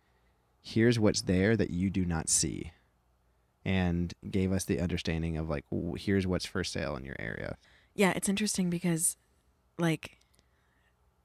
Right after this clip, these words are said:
Speaker 2: so we, we've talked a little bit about instinct, right?
Speaker 1: Yeah.
Speaker 2: And how, like, Chase in this example, a realtor, had developed sort of an instinct around,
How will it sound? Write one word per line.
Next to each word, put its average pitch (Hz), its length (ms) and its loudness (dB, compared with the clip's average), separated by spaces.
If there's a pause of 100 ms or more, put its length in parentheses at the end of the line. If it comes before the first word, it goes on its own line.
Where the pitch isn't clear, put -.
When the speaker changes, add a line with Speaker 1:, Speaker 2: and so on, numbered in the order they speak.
(400)
Speaker 2:
so - 480 2
we, 180 180 0
we've 185 140 -2
talked 220 220 -2
a 208 40 -4
little 180 80 0
bit 175 80 4
about 156 220 -2
instinct, 185 600 -6 (200)
right? 156 260 -4
Speaker 1:
Yeah. 80 200 2 (320)
Speaker 2:
And 180 80 2
how, 160 400 0
like, 156 200 0
Chase 156 280 0
in 151 100 -2
this 143 280 -4
example, 147 380 -6
a 143 80 -4
realtor, 139 380 -4
had 151 140 -4
developed 139 380 -4
sort 147 140 -2
of 139 80 -6
an 143 80 -8
instinct 147 420 -4
around, 147 460 -6